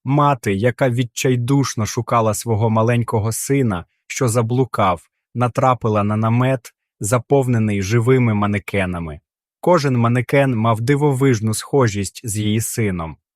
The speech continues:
Коли вона підійшла ближче, їхні очі стежили за нею, а пластикові руки смикалися з неприродним життям.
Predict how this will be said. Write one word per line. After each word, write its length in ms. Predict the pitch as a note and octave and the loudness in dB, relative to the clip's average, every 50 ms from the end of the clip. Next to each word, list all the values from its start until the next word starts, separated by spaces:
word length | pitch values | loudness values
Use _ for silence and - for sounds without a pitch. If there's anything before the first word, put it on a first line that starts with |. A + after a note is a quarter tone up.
| _ _ _ | _ _ _
Коли 260 | _ - D3 C#3+ D3 C#3 | _ 0 2 2 2 2
вона 260 | C3+ C#3 C#3 C3+ A#2+ | 2 0 0 0 0
підійшла 480 | - C3 B2+ C3+ B2+ - - D3 C#3 B2+ | -2 -4 -4 -4 -4 -4 -2 0 0 0
ближче, 680 | B2 B2 C3+ C#3 C#3 C#3 C3 A2+ - - - F2 E2+ - _ _ _ _ - | 0 0 2 2 2 2 2 0 -4 -8 -8 -10 -10 -12 _ _ _ _ -4
їхні 380 | C#3+ D#3+ E3+ - - C#3 C#3 - | -2 0 0 0 0 -2 -2 0
очі 360 | - C#3+ C#3 C3 A#2 - B2 A2 | 2 2 2 2 0 -2 -6 -6
стежили 680 | - - - C#3 C3 A#2+ A2 F#2+ G2+ G2+ F#2+ F#2+ F#2+ | -6 -4 -2 0 2 2 2 0 -2 -4 -4 -4 -4
за 180 | F#2 G#2 A2+ | -4 -4 -2
нею, 460 | A#2 A#2 A#2+ A#2+ A2 G2+ F#2 E2+ D#2+ - | -2 -2 0 0 -2 -2 -4 -6 -8 -6
а 120 | - - | -6 -6
пластикові 720 | A#2+ - C3 C3 B2 A#2 - - A#2 A2 - A#2+ A2 A#2 B2 | -2 0 2 2 2 0 -2 -6 -8 -4 -2 0 0 2 2
руки 300 | B2 C3+ C3 - - A#2+ | 2 2 0 0 -4 -6
смикалися 800 | - - - D#3+ E3 D#3+ C#3 - A2+ G#2 G#2 G2 - - G#2+ G2+ | -6 -4 -2 0 2 0 0 0 -2 -2 -2 -4 -4 -6 -6 -4
з 60 | G#2 | -2
неприродним 760 | B2 C#3 C3+ A2+ - A#2+ A2+ G#2+ A2 G#2 G2 G2 G2+ G2+ G2+ | 0 0 0 0 0 0 0 2 2 0 0 0 -4 -4 -4
життям. 580 | F#2+ G#2+ A#2 A2+ - - A#2 G2+ F#2+ F2 D#2 | -2 -4 -4 -4 -4 -2 -2 0 0 -2 -6